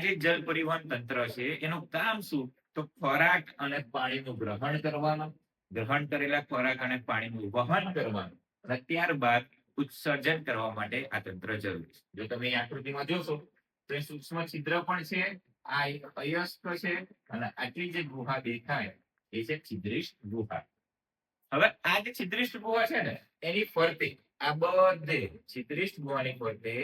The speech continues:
આ રીતે કોલર કોષો આવેલા હોય. તમે અહીંયા જુઓ, છિદ્રિષ્ઠ ગુહાની ફરતે કોલર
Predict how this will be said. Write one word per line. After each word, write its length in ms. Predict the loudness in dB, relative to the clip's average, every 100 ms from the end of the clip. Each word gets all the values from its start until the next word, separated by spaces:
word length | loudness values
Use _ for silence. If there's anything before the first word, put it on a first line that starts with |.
| -6 _ _ _ _ _ 0
આ 120 | 2
રીતે 220 | 2 0 -4 2
કોલર 360 | 6 8 8 6 4
કોષો 220 | -6 -2
આવેલા 360 | -2 0 -2 -2
હોય. 140 | -4 -8 -12 _
તમે 160 | -2 2
અહીંયા 260 | 4 4 2
જુઓ, 100 | -2 -8 _ _ _ -6
છિદ્રિષ્ઠ 580 | -4 0 0 0 -4 -4
ગુહાની 500 | -2 -2 -2 -2 -2
ફરતે 340 | -2 -2 -2 -2 -4 -10 _ _ _ _ _ _ _ _ _ _ _ 0
કોલર 380 | 2 4 2